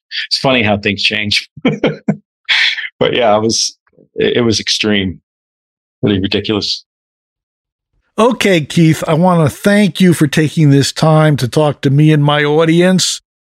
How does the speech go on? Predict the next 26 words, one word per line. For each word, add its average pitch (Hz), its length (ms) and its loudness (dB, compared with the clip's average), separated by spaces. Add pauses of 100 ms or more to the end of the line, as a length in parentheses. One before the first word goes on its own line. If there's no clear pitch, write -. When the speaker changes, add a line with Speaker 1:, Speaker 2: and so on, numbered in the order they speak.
(160)
Speaker 2:
How 175 160 0
long 214 260 4
are 208 60 4
you 202 80 4
going 196 300 4
out 196 140 2
on 196 100 2
the 190 80 4
road 196 300 4
with 180 200 2
Steely 185 400 2
Dan? 175 320 2
How 170 160 2
far 190 320 0
b-, 160 160 -4
out 175 220 0
is 156 140 0
that 165 260 0
booked? 180 380 -2 (1040)
Speaker 1:
Right 185 220 0
now, 220 240 2
it's - 180 -2
just, - 540 -4 (140)
um, 143 640 2
September 170 1600 -2 (180)
through 143 720 2